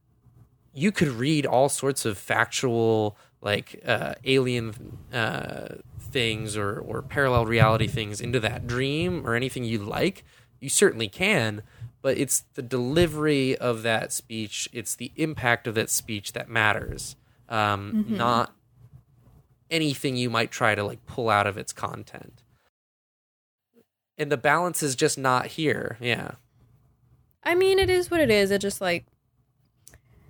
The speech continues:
Speaker 2: I don't know. I,
Speaker 1: And
Speaker 2: yeah.
Speaker 1: that's, that might make it sound like I'm disappointed overall, and I'm not. Uh, I'm glad I bought this book. It's a very well put together book. It's an entertaining read.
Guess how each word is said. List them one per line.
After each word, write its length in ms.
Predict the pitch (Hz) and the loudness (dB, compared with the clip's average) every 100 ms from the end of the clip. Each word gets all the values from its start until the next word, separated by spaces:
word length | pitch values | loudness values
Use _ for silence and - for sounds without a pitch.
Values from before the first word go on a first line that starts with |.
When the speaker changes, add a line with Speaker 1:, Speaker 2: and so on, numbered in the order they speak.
| - - - - _ _ _ - | -16 -14 -16 -18 _ _ _ -2
Speaker 2:
I 80 | 302 | 2
don't 120 | 240 | 4
know. 220 | 175 202 - - | 2 -2 -10 -6
I, 380 | 233 233 233 - | -2 0 0 -4
Speaker 1:
And 120 | 185 | 0
Speaker 2:
yeah. 140 | 208 233 | 2 2
Speaker 1:
that's, 100 | - - - - | -2 -12 -18 -4
that 120 | 214 | -2
might 160 | 226 196 | 0 2
make 160 | 202 185 | 2 2
it 80 | |
sound 260 | - 175 160 | 2 2 4
like 160 | 151 139 | 2 2
I'm 180 | 135 | 0
disappointed 640 | 127 123 - - 131 113 107 | 0 -2 -2 -2 2 4 4
overall, 540 | 104 117 117 117 - | 2 2 2 2 2
and 120 | 131 | 2
I'm 140 | 127 117 | 2 2
not. 300 | 107 - - | -4 -6 -6
Uh, 220 | 127 117 117 | -2 0 2
I'm 160 | 127 | 0
glad 200 | 123 131 | 2 2
I 80 | 127 | 2
bought 220 | 120 131 147 | 2 0 0
this 160 | 160 | -6
book. 240 | - 170 - | 0 -2 0
It's 140 | 113 | 0
a 60 | 120 | 0
very 240 | 113 117 | 4 2
well 380 | 107 107 104 107 | 4 4 4 2
put 180 | - 123 | -2 -6
together 340 | 107 113 123 | -2 0 2
book. 280 | 123 143 160 | 2 0 0
It's 180 | 123 - | -4 -4
an 60 | 120 | -2
entertaining 680 | 120 120 - 123 127 139 | 0 -2 0 2 2 0
read. 340 | 139 151 160 | 0 0 0